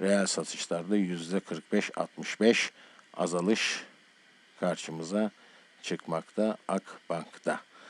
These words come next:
Ee, daha sonraki kalem hangisi? Z, yani temerrüt riski dediğimiz. Ee, temerrüt riski, e, sınırı bir seksen bir arkadaşlar. Yani Z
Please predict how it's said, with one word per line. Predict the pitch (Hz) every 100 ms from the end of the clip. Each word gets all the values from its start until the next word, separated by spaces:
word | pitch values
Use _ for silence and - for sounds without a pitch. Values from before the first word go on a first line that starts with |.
| - - - - - -
Ee, | 73 71 69 67 60 67 65 52 - - - - - 113
daha | 110 113
sonraki | - 104 92 82 -
kalem | 82 98 90 87 82 - -
hangisi? | 85 82 78 - 101 113 120 - - - - _ 95
Z, | 87 104 101 76 - -
yani | 90 107 101 101 120 117
temerrüt | - 107 110 107 113 117 - - -
riski | 87 - - 78
dediğimiz. | 85 80 82 82 98 143 - - - - - - -
Ee, | 82 87
temerrüt | 120 127 117 117 -
riski, | 113 - - 123 139 135 - - - - - -
e, | 87 85
sınırı | - - 117 107 104 85 90
bir | 123
seksen | - 123 110 - 120 117
bir | 113
arkadaşlar. | 113 - 113 113 - 123 120
Yani | 107 95 98 92
Z | 87